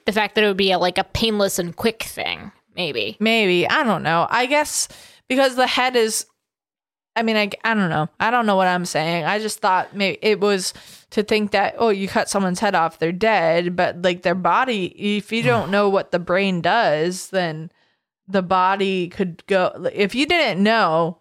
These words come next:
Speaker 2: that you needed a head to, like, exist,
Speaker 3: Well,
Speaker 2: like,
Speaker 3: your
Speaker 2: you
Speaker 3: head
Speaker 2: don't know what the brain does. You don't know what the brain is in control of necessarily.
Speaker 3: Well, you,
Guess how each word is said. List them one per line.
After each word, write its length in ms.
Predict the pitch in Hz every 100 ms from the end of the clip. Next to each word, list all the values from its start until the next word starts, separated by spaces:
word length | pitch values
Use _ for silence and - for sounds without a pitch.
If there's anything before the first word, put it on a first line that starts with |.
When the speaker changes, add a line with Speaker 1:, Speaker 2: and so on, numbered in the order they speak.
| 202
Speaker 2:
that 320 | 180 185 170
you 180 | 202 190
needed 420 | 185 208 196 180
a 80 | 180
head 480 | 175 226 208 170 170
to, 140 | -
like, 320 | 170 151 165 - _ _ _
exist, 920 | 190 180 160 185 180 165 170 - - - _ _ _ _ _ _ _ _ _ _ _ _ _ _ _ _ _
Speaker 3:
Well, 120 | 185
Speaker 2:
like, 100 | 202
Speaker 3:
your 100 | 190
Speaker 2:
you 60 | 180
Speaker 3:
head 60 |
Speaker 2:
don't 240 | 220 349 302
know 100 | 302
what 140 | 285
the 80 | 240
brain 400 | 196 214 240 214
does. 300 | 214 196 185
You 40 |
don't 140 | 220 233
know 100 | 226
what 100 | 214
the 60 |
brain 240 | 190 190 202
is 160 | 196
in 220 | 185 185 175
control 580 | 185 170 - 208 196
of 180 | 175 165
necessarily. 840 | 165 170 - - 190 185 160 151 160
Speaker 3:
Well, 140 | 180
you, 220 | 202 208